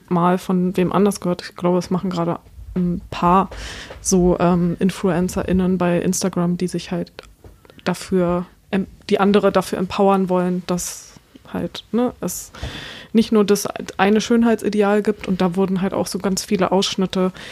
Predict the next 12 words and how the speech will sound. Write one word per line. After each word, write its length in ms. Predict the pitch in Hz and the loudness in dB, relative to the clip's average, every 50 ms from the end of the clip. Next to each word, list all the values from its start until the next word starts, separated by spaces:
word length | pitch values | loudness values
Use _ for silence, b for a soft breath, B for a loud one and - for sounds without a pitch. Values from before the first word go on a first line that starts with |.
| B B B B B | B B B B B
von, 480 | B - - 196 185 180 180 180 - - | B -6 0 2 2 4 4 2 2 2
ähm, 380 | - 175 175 175 175 175 175 - - - - | 2 2 2 4 2 2 0 -2 -4 -10 -14
Fernseh-, 640 | - - - 190 190 202 185 185 180 185 185 185 180 | -8 -2 2 4 4 4 4 4 4 6 6 4 2
Talkshows 580 | - - 196 190 - - - 185 180 175 - | 2 0 -2 -2 -2 -2 0 0 0 0 0
und 120 | 185 180 - | -4 -2 -2
was 140 | 175 - | -4 -2
weiß 140 | - 175 - | -2 -4 -2
ich 160 | - 190 - | -2 -4 -4
zusammengeschnitten, 840 | - - 196 180 180 180 185 180 185 - - 190 175 - 180 180 175 185 | -2 -2 0 0 2 2 2 2 0 -2 -2 -2 -2 0 0 0 0 0
wo 120 | 185 175 | 0 0
halt 200 | 190 180 180 - | 2 0 0 0
irgendwelche, 580 | - 180 180 180 - 175 175 175 - 185 175 | 0 0 0 0 0 -2 -2 0 0 -2 -2